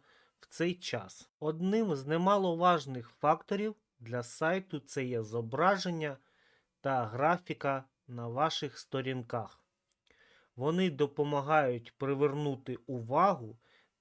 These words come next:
та покращити сприйняття інформації, щоб на ваших сторінках був не голий текст, а інформативні картинки, які допомагають людині зрозуміти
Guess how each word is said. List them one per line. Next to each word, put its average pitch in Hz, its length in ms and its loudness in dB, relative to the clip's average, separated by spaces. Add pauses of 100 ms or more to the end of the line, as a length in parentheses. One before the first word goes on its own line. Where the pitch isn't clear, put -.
та 127 120 0
покращити 131 920 -2
сприйняття 127 920 -2
інформації, 143 1040 -4 (500)
щоб 156 440 0
на 139 120 -2
ваших 151 400 2
сторінках 147 720 2
був 123 280 -6
не 135 100 -4
голий 214 420 2
текст, - 560 -2 (500)
а 156 180 6
інформативні 190 840 0
картинки, 127 880 -2 (240)
які 135 380 -6
допомагають 139 1080 0 (120)
людині 156 720 -4
зрозуміти 135 880 -2